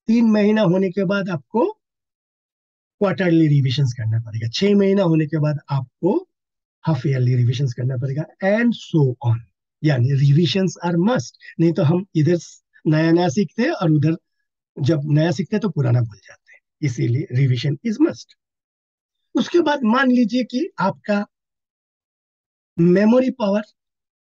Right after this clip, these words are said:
थोड़ा सा स्लो है या थोड़ा सा वीक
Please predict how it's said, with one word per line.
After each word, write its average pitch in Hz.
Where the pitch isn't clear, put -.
थोड़ा 185
सा -
स्लो 254
है 175
या 247
थोड़ा 285
सा 339
वीक 320